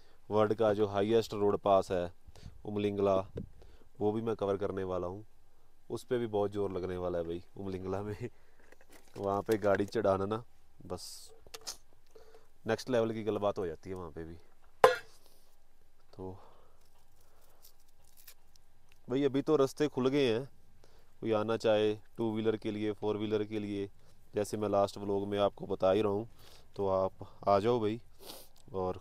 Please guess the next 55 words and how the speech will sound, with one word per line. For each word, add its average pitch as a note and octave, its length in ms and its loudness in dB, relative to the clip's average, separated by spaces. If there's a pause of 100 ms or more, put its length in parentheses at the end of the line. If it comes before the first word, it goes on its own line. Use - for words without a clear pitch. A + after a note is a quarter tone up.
(100)
कुछ G#2+ 120 -8
दिन G#2+ 200 -4
के A2 120 -2
लिए G#2+ 200 -2
मैं G#2+ 160 -2
ले G2+ 240 4
में B2 120 0
ही A#2+ 60 0
हूँ, A2+ 220 -2 (640)
मेरे G2+ 200 0
साथ G2 200 6
चलना G#2 360 0
है G2 60 6
आगे, F#2+ 160 2
तो G2 140 -2 (140)
आप F#2+ 180 2
जल्दी F#2+ 240 -6
जल्दी G2 240 -4
पहुँच F2+ 240 -10
जाओ, G2+ 200 -4 (920)
फिर F#2 120 0
आप F2 100 4 (680)
इकट्ठे A2 300 -2
चलते G#2 320 0
हैं, A2 60 2
लद्दाख G2 360 2
cover G2 240 0
करते G2+ 280 -4
हैं G#2+ 80 -4
आगे, G2 260 -2
लेह G2 180 0
से G#2 140 -2
आगे। F#2 220 0 (520)
भाई C#3 100 4
बहुत C3 340 8
लोगों D3 260 6
को D3 120 2
ना E3 100 4
ये C#3+ 240 4
भी D3+ 100 -2
confusion B2 560 -4
है G2+ 180 -4 (440)
कि B2 120 0
लेह A#2 200 6
लद्दाख, G#2+ 460 2
लेह A2+ 220 0
लद्दाख, A#2 420 0
like A#2 260 -2 (120)
लद्दाख A#2 420 4 (100)
तो E3 80 0
सारा A#2 380 8
एरिया A2+ 360 6
आ G#2 40 8
गया F#2+ 160 2
ना, A#2 140 -4